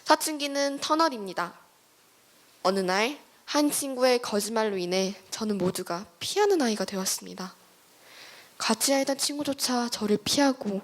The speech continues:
어느새 혼자가 되었죠. 저를 교묘히 피하는 아이들은 자신이 왕따당하는 것을 막기 위해 다른 친구를 왕따시킵니다. 피해자가 되지 않으려면 가해자와 방관자가 되어야 하는 것이죠. 어두컴컴한 터널에 갇힌 아이처럼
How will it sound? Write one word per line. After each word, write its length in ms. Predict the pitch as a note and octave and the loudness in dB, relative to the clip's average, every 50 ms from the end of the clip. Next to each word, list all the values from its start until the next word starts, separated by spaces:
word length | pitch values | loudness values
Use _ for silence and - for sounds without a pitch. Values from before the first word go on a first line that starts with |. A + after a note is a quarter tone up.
| - - - - - - - - | -8 -16 -20 -20 -20 -20 -10 0
어느새 420 | - F#3+ G3 G3 G3 G3 - G3 F3+ | 4 4 6 6 4 -2 -2 -6 -8
혼자가 480 | G3 - C4+ C#4 C#4+ D4+ D4+ D4+ B3+ | -8 -6 -4 -2 0 0 0 0 -2
되었죠. 480 | A#3 A3 G3 F#3 F#3+ - - - A#3 A3+ - _ _ _ _ _ _ _ _ _ _ _ _ _ - - - - - - - | -6 -6 -10 -10 -10 -8 -8 -8 -8 -10 -16 _ _ _ _ _ _ _ _ _ _ _ _ _ -20 -20 -20 -18 -14 -6 0
저를 300 | - A#3+ A3+ B3 C4+ C4 | 4 4 6 6 4 2
교묘히 420 | - A#3 A3 A3 A#3+ C4+ C#4+ D4 C#4+ | 2 0 0 0 2 0 0 0 -2
피하는 380 | C#4+ - - E4 E4 D#4+ C#4+ | -2 -2 -2 -2 0 0 -2
아이들은 600 | A3+ F#3+ F#3+ G3 G3 - - F#3+ A#3+ B3+ G#3 - - - - - - - | -2 -2 -2 -4 -2 0 2 2 2 0 0 -4 -12 -16 -18 -16 -10 -4
자신이 400 | - A#3 A3 A3+ B3+ B3 B3+ A#3+ | 0 0 2 0 0 -2 -2 0
왕따당하는 580 | G3 F#3 G#3+ G#3+ B3+ C#4+ D4+ D4+ D4 C#4 C4+ | 0 0 2 2 4 4 4 2 0 -2 -4
것을 200 | B3+ A#3+ A#3 A#3 | -4 -6 -6 -6
막기 340 | G#3+ F#3+ - - - F#3+ F#3+ | -10 -12 -14 -12 -16 -14 -10
위해 280 | F3+ G#3 A#3+ A3+ G#3 - _ _ _ _ _ - | -6 -4 -4 -6 -6 -10 _ _ _ _ _ -8
다른 380 | - - G#3+ B3 D4 D#4 D4 | -2 2 4 4 4 4 2
친구를 420 | - - B3+ G#3+ F#3+ F#3+ F3+ D3+ - | -2 -4 -4 -4 -8 -8 -10 -10 -10
왕따시킵니다. 840 | F#3 F3+ F#3 G3+ G#3+ A3 - - - - - F3+ D#3 - E3 F#3 - - _ _ _ _ - - - - - - - - - | -10 -10 -6 -4 -4 -2 -2 -4 -6 -8 -14 -16 -12 -12 -12 -12 -14 -18 _ _ _ _ -20 -20 -20 -20 -20 -20 -20 -12 -4
피해자가 480 | - - - D#4+ E4 D#4+ D#4+ D#4 D4+ C#4+ | 0 2 4 4 4 4 2 2 2 2
되지 260 | C#4+ B3 A3+ G#3 - F#3+ | 0 0 -2 0 0 -2
않으려면 560 | E3+ F3+ G3 G#3+ G#3 F#3+ F3 F3 E3+ F3 - - - | 0 -2 -2 0 0 0 -2 -2 -6 -8 -10 -14 -6
가해자와 580 | - - A3 G#3+ A#3 A#3+ B3+ A#3+ G3 F#3 F3+ E3+ | 0 2 4 4 4 4 2 0 -2 -2 -2 -4
방관자가 520 | - - A3 A3+ B3 C4+ B3 B3 A#3 G#3 G#3 | -4 -2 0 2 2 2 2 0 -2 -2 -2
되어야 280 | G3+ G3 F3+ F3+ F#3 | -2 0 0 2 0
하는 160 | F#3 F3+ F3 | 0 -2 -4
것이죠. 440 | F3+ F#3 F3+ - - - - E3 G3+ - _ _ _ _ _ _ _ _ _ _ _ - - - - - - - - _ | -4 -4 -4 -4 -4 -4 -6 -10 -10 -14 _ _ _ _ _ _ _ _ _ _ _ -20 -20 -20 -20 -20 -20 -20 -8 _
어두컴컴한 760 | - G3 G3+ G#3+ B3+ C4+ - C#4+ C4+ - C#4 C4+ C4+ C4 C4+ | 8 8 8 8 6 0 -4 -6 -4 -2 -2 0 0 -2 -2
터널에 360 | C4+ D4 D4+ D4+ D4+ D4 C#4 | -2 -2 0 2 4 4 4
갇힌 400 | C4+ - A#3 - - - A3 G3 - | 2 0 -6 -8 -8 -10 -10 -8 -6
아이처럼 680 | - F#3 F#3+ A3 G#3+ - - G#3+ F3+ G3+ A3+ G#3 F#3+ | -4 -4 -4 -4 -4 -8 -10 -6 -4 -4 -4 -4 -6